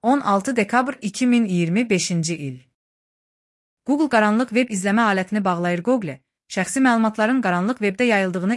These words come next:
izləyən pulsuz alətini bağlayacağını açıqlayıb. Bu alət əvvəllər yalnız Google One abunəçiləri üçün əl çatan idi,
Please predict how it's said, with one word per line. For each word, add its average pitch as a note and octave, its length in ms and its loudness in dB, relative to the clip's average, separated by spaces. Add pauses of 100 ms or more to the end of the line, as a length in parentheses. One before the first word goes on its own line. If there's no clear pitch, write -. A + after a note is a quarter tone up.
(120)
izləyən F#3 360 -2
pulsuz A#3 260 -6
alətini G3 420 -2
bağlayacağını D#3+ 580 -4
açıqlayıb. C#3 480 -12 (320)
Bu C#4+ 160 2
alət A3 340 0
əvvəllər G3 480 0
yalnız A#3+ 320 2
Google A#3+ 240 -4
One G3 300 0
abunəçiləri F3+ 580 -2
üçün A#3 160 -6
əl E3+ 160 -4
çatan G3 320 -2
idi, C#3+ 240 -6